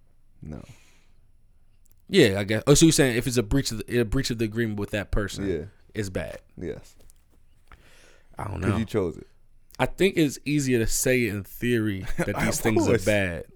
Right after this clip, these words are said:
Speaker 1: Of course.
Speaker 2: But now that I'm sitting here talking about it, 'cause I think I was a lot more hell-bent on saying it's a character thing, people were just trash for doing it. But it's just like, when you really have relationships and bonds with people, how do you hold them accountable but yet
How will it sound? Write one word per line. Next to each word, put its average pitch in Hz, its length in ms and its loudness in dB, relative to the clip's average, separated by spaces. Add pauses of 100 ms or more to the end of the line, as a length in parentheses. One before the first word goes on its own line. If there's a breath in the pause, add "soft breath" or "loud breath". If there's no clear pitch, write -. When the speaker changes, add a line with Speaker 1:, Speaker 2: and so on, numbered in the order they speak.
(160)
Speaker 1:
Of - 200 -4
course. 135 420 -6
Speaker 2:
But 123 120 4
now 143 160 6
that 151 60 4
I'm 139 120 0
sitting 131 260 0
here 120 100 4
talking 113 380 -2
about 92 240 -6
it, 98 60 -10
'cause 110 100 -6
I 110 60 -2
think - 240 -6
I 117 60 -2
was 107 200 -4
a 92 220 -14
lot 107 180 -4
more 101 140 -4
hell-bent 104 420 -4
on 92 120 -10
saying 92 420 -8 (440 soft breath)
it's 113 60 -10
a - 60 -8
character 110 400 -2
thing, 98 240 -6
people 104 340 -6
were 95 80 -6
just 95 320 -10
trash 95 340 -4
for 92 120 -8
doing 90 320 -10
it. 87 120 -14
But 95 120 -6
it's 98 100 -8
just 98 220 -6
like, 90 260 -6 (440 soft breath)
when 110 140 -4
you 107 140 -4
really 127 300 4
have 123 180 2
relationships 110 600 -2
and 92 120 -10
bonds 101 300 -4
with 92 80 -8
people, - 320 -6
how 110 300 -4
do 107 200 -10
you 107 180 -4
hold 101 200 -2
them 95 140 -8
accountable 95 540 -8
but 85 120 -12
yet 87 400 -10